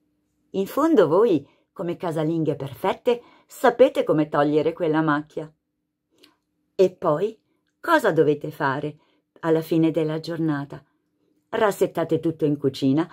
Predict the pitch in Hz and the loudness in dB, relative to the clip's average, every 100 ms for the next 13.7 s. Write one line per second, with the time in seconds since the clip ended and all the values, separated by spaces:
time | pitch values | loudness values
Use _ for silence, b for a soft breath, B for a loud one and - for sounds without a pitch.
0 | B B 269 269 202 165 151 147 165 147 | B B 0 0 -4 -2 -2 -2 -4 -2
1 | 139 147 165 254 262 262 226 196 180 160 | -2 0 0 0 4 2 2 0 0 -2
2 | 151 156 185 165 170 - 202 196 - 302 | -4 -4 -6 -6 -8 -6 -6 -6 -2 -2
3 | - 285 285 277 294 254 247 233 214 208 | 2 2 4 0 0 0 0 -2 -4 -4
4 | 208 196 190 - 151 143 - 156 156 _ | -6 -6 -10 -8 -14 -12 -10 -10 -10 _
5 | _ _ _ _ _ 202 226 240 254 254 | _ _ _ _ _ -12 -6 -2 0 0
6 | 247 214 233 - - 226 - - - b | 0 2 0 -2 -14 -14 -14 -20 -20 b
7 | b b b - - 220 247 - - - | b b b -10 -2 -2 -2 -10 -16 -14
8 | 185 185 196 202 220 - 190 190 196 185 | -12 -6 -4 -4 -8 -12 -10 -2 0 0
9 | 156 _ _ _ _ _ _ _ _ _ | -4 _ _ _ _ _ _ _ _ _
10 | _ - 127 151 151 196 190 185 196 196 | _ -12 -4 -2 -2 -2 -4 -4 -6 -4
11 | 220 - 196 190 _ _ _ _ _ _ | -8 -4 -6 -6 _ _ _ _ _ _
12 | _ _ _ _ _ 170 190 208 214 220 | _ _ _ _ _ 2 4 4 4 6
13 | 208 208 - 240 233 180 143 | 6 4 -2 2 2 2 -4